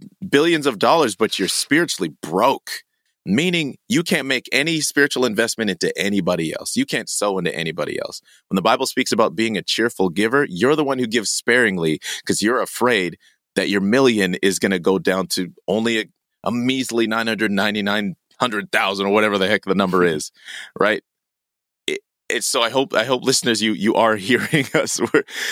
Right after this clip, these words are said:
Speaker 1: there, there is, we have been called to be good stewards. We've been called to have,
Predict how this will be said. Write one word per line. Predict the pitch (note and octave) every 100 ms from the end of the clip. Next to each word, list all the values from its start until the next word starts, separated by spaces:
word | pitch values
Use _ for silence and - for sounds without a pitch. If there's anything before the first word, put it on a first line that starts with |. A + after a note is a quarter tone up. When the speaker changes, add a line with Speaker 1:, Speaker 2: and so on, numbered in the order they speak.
| - -
Speaker 1:
there, | - B2+ A#2+
there | - G#2
is, | G2 - -
we | F#2+
have | G#2+
been | F#2 E2+
called | - G#2+
to | G#2
be | A2+
good | F#2+ F#2
stewards. | - D#2 D2+ D#2 - -
We've | F2+
been | E2+ E2
called | - G#2 A2
to | G#2
have, | F#2 E2+